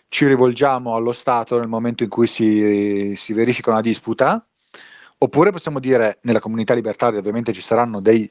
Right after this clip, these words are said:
giudici, possiamo dire, "In caso di disputa ci rivolgiamo a giudice Fusillo", che, che ne so io. E nel momento in cui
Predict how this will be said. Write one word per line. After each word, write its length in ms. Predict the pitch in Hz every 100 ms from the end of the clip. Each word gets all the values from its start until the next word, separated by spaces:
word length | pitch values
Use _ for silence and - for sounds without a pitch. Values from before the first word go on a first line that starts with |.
| -
giudici, 600 | 110 120 107 - 160 226 - -
possiamo 240 | - 120
dire, 200 | 107 101
"In 60 | 147
caso 260 | - 98 107
di 120 | 107
disputa 480 | 104 101 - - 202
ci 160 | -
rivolgiamo 760 | 107 101 104 127 110 101 131 175
a 220 | 101 120
giudice 460 | 120 107 107 117 -
Fusillo", 480 | 120 104 104 101
che, 160 | 95 104
che 120 | -
ne 100 | 104
so 180 | 92 98
io. 260 | 92 92 87 - - - - -
E 140 | - 131
nel 100 | 196
momento 340 | 190 185 160
in 60 | 160
cui 480 | - 170 139 110